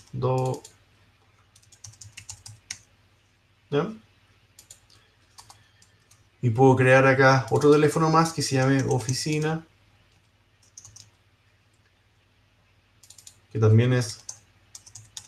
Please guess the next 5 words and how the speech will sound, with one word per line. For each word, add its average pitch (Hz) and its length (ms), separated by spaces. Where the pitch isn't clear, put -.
fijo, 143 640
código 117 460
de 117 140
área. 139 420
¿Ya? 160 300